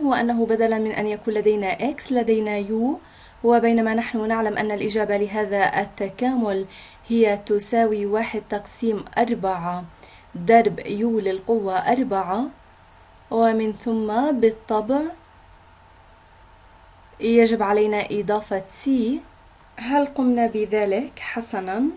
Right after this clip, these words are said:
دعونا نأخذ يو ونحله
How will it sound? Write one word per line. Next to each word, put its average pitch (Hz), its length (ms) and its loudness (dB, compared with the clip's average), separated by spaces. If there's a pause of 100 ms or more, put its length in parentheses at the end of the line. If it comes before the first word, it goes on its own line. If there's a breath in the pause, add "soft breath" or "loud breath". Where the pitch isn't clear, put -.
(500 loud breath)
دعونا 226 640 0
نأخذ 247 600 -4 (720)
يو 233 400 0 (100)
ونحله 240 760 -2